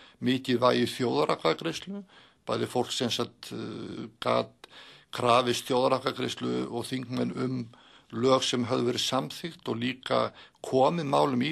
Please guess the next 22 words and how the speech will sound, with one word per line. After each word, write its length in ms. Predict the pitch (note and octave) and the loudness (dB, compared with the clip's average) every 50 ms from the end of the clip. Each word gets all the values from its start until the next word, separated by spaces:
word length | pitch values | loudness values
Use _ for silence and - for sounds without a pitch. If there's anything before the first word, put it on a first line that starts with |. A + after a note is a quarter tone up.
| D#3 | -2
þjóðaratkvæðagreiðslu, 720 | - C#3+ C#3+ D3+ D#3 F3 E3 - E3+ D3+ D#3 D3 - C#3 A#2+ | 0 0 2 2 2 2 0 -2 -6 -6 -6 -8 -8 -6 -4
þannig 300 | - B2+ A#2+ B2 A#2+ A#2+ | -2 0 2 2 2 2
að, 240 | A#2 A#2 - - - - - - _ _ - | 0 -4 -8 -16 -20 -20 -20 -20 _ _ -6
að 120 | B2 A#2 - | -4 -4 0
stjórnarskrá 680 | - C3 C#3 E3+ - - E3+ D3 - - - C3 C3+ B2 A2+ | 2 2 2 2 0 0 -2 -2 -2 -2 0 2 2 4 6
Weimar-lýðveldisins 1000 | A#2 C3+ D3+ F3+ F#3+ G3 E3 D3+ C#3+ B2 A#2 A2+ - A#2 - - - B2 - - - | 6 6 6 6 4 2 2 2 2 0 0 -2 -4 -8 -8 -8 -10 -10 -10 -12 -10
í 80 | - | -10
Þýskalandi, 540 | B2+ C3 - - B2 A#2 A2 F#2 - A#2 A2+ - - | -10 -10 -6 -4 -2 -2 -2 -2 -6 -10 -12 -12 -10
sem 140 | - A#2+ A2+ | -8 -8 -8
var 80 | A2 | -6
stofnað 340 | - - B2 A2+ - B2 A#2 | -4 -4 -4 -2 -2 -4 -4
nítján 220 | A#2+ A#2+ - - A#2+ | -4 -4 -4 -6 -8
hundruð 160 | A#2 B2+ C3 | -8 -8 -8
og 60 | C#3+ | -10
nítján, 320 | F3 F3+ - - - D3 - _ - - - - - - _ - | -10 -10 -10 -12 -14 -14 -18 _ -20 -20 -20 -20 -20 -20 _ -2
var 100 | A#2 A#2 | 0 2
lýðræðislegasta 640 | A#2 B2+ C3 C3 B2+ B2 A#2 - C3 A#2 - - G#2+ | 2 2 4 4 4 4 4 2 0 -2 -2 -4 -4
stjórnarskrá 500 | - C#3 - - C3 A#2 - - B2 A2 - | -4 -4 -4 -4 -6 -6 -4 -2 -4 -2 -2
sem 180 | - A#2+ A#2 A2+ | -4 -8 -6 -6
að 300 | - A2 G#2 G#2+ A#2+ A#2+ - - - | -6 -8 -8 -8 -12 -12 -12 -8 -4
bara, 360 | A#2+ A2+ - A2 A2+ - - - - - | -2 -2 -2 -2 -4 -6 -8 -8 -10 -12
eh, 400 | A2+ A#2 B2 - G#2 - A#2 | -12 -10 -10 -10 -10 -10 -10